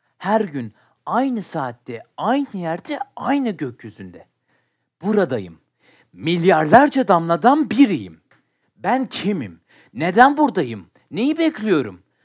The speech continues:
Herkes gibi ağlamayı, herkes gibi düşmeyi, herkes gibi kalkmayı,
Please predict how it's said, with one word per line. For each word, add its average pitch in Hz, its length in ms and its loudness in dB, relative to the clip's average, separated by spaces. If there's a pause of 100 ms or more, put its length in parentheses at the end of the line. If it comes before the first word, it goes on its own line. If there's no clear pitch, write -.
(180)
Herkes 254 500 0
gibi 233 240 -2
ağlamayı, 202 880 -2 (280)
herkes 294 520 -4
gibi 277 400 -6
düşmeyi, 240 720 -4 (300)
herkes 262 580 -2
gibi 254 360 -2
kalkmayı, 190 800 -2